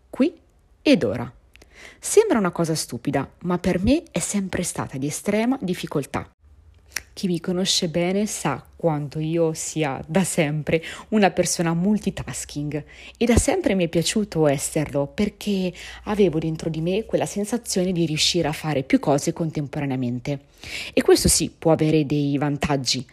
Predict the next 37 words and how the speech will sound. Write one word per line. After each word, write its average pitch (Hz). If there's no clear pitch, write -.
ma 208
dall'altra 233
parte 254
ci 240
fa 160
perdere 202
dei 208
piccoli 175
pezzettini. 143
E 214
in 165
alcune 175
situazioni 185
si -
fanno 143
più -
cose 147
ma 175
non 226
vengono 165
fatte 156
bene. 127
Quindi 147
l'essere 175
sempre 175
di 170
fretta -
o -
avere 165
questa -
ansia, 202
frenesia 165
di 147
fare 151
le 160
cose 175
contemporaneamente 165